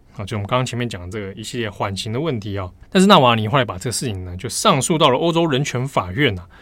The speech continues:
那结果是被欧洲人权法院给撤销了，就是说你这个事情是定罪，是俄罗斯的定罪是无效的，需要重新审判的。但另一方面，对俄罗斯来说，俄罗斯法院会觉得，那这是欧洲人权法院在介入俄国的司法，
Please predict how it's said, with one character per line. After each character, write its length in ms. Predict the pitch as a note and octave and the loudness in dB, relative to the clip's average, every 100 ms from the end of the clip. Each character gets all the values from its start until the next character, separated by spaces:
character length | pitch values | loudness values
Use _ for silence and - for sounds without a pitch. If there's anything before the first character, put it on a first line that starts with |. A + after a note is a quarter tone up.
| - | 0
那 100 | G3 | 2
结 200 | F#3+ G3 | 6 6
果 120 | G3 | 6
是 120 | D#3+ | 4
被 200 | E3+ F3+ | 2 2
欧 200 | E3 F3+ | 2 0
洲 140 | F3 E3+ | 2 2
人 160 | C#3 | 0
权 200 | C3+ C3+ | 0 -2
法 220 | C#3 G#2 A#2 | -2 -4 -4
院 140 | A#2+ | -4
给 120 | G2 | -6
撤 400 | - - F#3 B2 | -6 0 2 2
销 380 | G2 - A2 G2+ | -2 -2 -2 -4
了， 100 | F#2+ | -8
就 120 | - B2 | -8 -6
是 80 | |
说 100 | C3 | -2
你 120 | A#2+ G2 | -4 -2
这 120 | F3+ | -2
个 80 | C#3 | -2
事 140 | D3+ | -2
情 200 | A2+ G2 | -6 -8
是 220 | - B2 - - | -6 -8 -8 -4
定 180 | - F3 | 4 6
罪， 140 | E3 C#3+ | 6 4
是 120 | E3+ - | 2 0
俄 80 | G#3 | 4
罗 160 | E3 D3+ | 4 4
斯 120 | F#3+ | 4
的 60 | D#3+ | 4
定 200 | G#3 E3+ | 4 4
罪 140 | F3 | 4
是 80 | D3 | 2
无 160 | C3 | -2
效 300 | E3 A3+ D#3+ | 0 4 4
的， 200 | G#2+ F#2 F2 - | 2 -6 -10 -14
需 260 | - G3+ | -6 0
要 140 | G3+ F3 | 4 4
重 280 | - D3+ F3+ | 2 2 2
新 220 | F3+ F3+ | 2 0
审 320 | - G2 G2 | -2 -6 -10
判 280 | - E3+ A2+ | -4 -4 -4
的。 140 | F#2 - - - - | -8 -18 -20 -20 2
但 180 | F#3+ F3+ | 4 6
另 120 | F#3 | 6
一 60 | |
方 180 | E3 E3+ | 4 2
面， 180 | F3 D3 | 2 2
对 160 | D3+ D#3+ | 0 0
俄 100 | D#3+ | 2
罗 160 | C#3 | 2
斯 160 | C3+ D3+ | 0 0
来 140 | A#2+ | 0
说， 240 | A#2 C#3 D#3 | 0 -2 0
俄 40 | |
罗 120 | D3 | 0
斯 140 | B2 - | -2 -4
法 160 | G#2+ | -2
院 100 | A#2+ | -2
会 100 | C3+ | -2
觉 180 | C3 A2 | -4 -4
得， 240 | G#2 G2+ | -4 -4
那 120 | A#2 B2 | -4 -4
这 140 | B2+ | -4
是 180 | - A2 | -4 -6
欧 180 | - C#3 | -4 0
洲 140 | C#3+ | 0
人 140 | A#2+ | 0
权 180 | A2 A2 | -2 -4
法 180 | A2 F#2+ | -6 -4
院 220 | A#2 G#2+ | -2 -2
在 160 | G#2+ G#2+ | -2 -4
介 380 | - E3 B2 G2+ | -4 -2 0 -2
入 260 | A#2+ G#2 | -2 -4
俄 200 | B2 B2+ | -6 -8
国 240 | F#2+ G2 F#2 | -8 -12 -14
的 100 | G2 | -10
司 360 | - - D3+ | -8 -4 -4
法， 280 | D#3 A2 - | -4 -8 -10